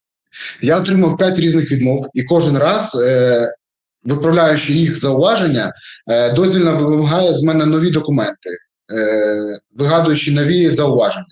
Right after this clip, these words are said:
Це, ну, та відмовляючись в видачі дозволу, е, який являється ідентичним до того, що я вже отримав у двадцять другому році. Тобто вони з мене вимагають один і той же дозвіл, тільки по-різному, так би мовити.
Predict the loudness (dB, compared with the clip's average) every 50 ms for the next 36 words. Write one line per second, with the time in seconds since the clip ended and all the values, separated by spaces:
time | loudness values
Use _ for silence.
0 | -20 -18 -14 -10 -8 -6 -4 -4 -6 -8 -12 _ _ _ -20 -20 -20 -20 -20 -20
1 | _ _ _ _ _ _ _ _ _ _ _ _ _ _ _ _ _ _ -2 0
2 | 2 2 2 2 2 2 2 2 2 0 0 -2 -2 0 0 0 2 2 2 0
3 | 0 0 0 0 0 0 -2 -2 -4 -2 -2 -2 -4 -4 -4 -2 0 0 0 0
4 | 0 0 0 2 2 2 2 2 2 2 0 0 0 0 0 0 0 0 0 -2
5 | 0 -2 -2 -2 0 0 0 2 2 2 0 0 0 0 2 2 2 2 2 0
6 | 0 0 0 0 0 2 2 0 0 -4 -6 -12 -6 -2 -2 0 0 -2 -2 -2
7 | -2 0 0 0 0 0 0 0 -2 -2 -4 -6 -6 -6 -6 -6 -4 -4 -2 -2
8 | 0 -2 -2 -2 -2 -2 -2 0 0 0 0 0 0 0 0 0 0 0 -2 -2
9 | -2 0 2 2 2 2 0 0 0 0 0 0 0 0 0 0 0 0 -2 -2
10 | -6 -8 _ -12 -6 -6 -4 -6 -6 -10 -16 _ _ _ _ _ _ _ _ _
11 | _ _ _ _ _ _ _ -4 -2 -2 -2 -2 -2 -4 -4 -4 -6 -10 -12 _
12 | -8 -6 -2 0 0 2 2 2 0 0 -2 -4 -6 -10